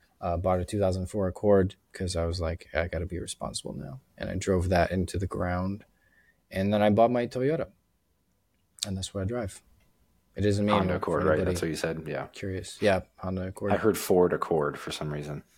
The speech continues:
Speaker 1: No.
Speaker 2: I was like, "Wait, that
Speaker 1: I'm not a
Speaker 2: doesn't sound
Speaker 1: Ford
Speaker 2: right."
Speaker 1: person. I don't even like
Speaker 2: <laughs> No.
Speaker 1: American cars much to begin with. I, I'll, I drove a Chevy,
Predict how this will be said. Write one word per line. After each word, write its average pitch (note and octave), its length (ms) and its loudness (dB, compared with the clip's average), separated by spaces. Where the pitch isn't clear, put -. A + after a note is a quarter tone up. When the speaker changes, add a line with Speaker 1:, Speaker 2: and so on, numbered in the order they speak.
Speaker 1:
No. F2+ 380 -2
Speaker 2:
I F2+ 40 -8
was E2+ 120 -10
like, - 180 -6
"Wait, E2 220 -4
that - 60 -2
Speaker 1:
I'm G#2+ 140 0
not B2 120 6
a A#2 60 6
Speaker 2:
doesn't G#2 60 4
sound D#2 120 -6
Speaker 1:
Ford F#2 200 -2
Speaker 2:
right." F#2+ 100 -10
Speaker 1:
person. F2 440 -12
I D#3+ 140 4
don't A3+ 160 2
even B2 260 2
like G#2 180 0
Speaker 2:
<laughs> - 40 -10
No. G#2 80 -6
Speaker 1:
American G2+ 460 -2
cars G#2+ 420 4
much A2 380 -2
to G2+ 100 -4
begin F#2 280 -2
with. A2+ 200 -4
I, A2 220 4
I'll, A2 240 0
I A#2 100 4
drove A#2+ 340 8
a A2 60 4
Chevy, A2 460 2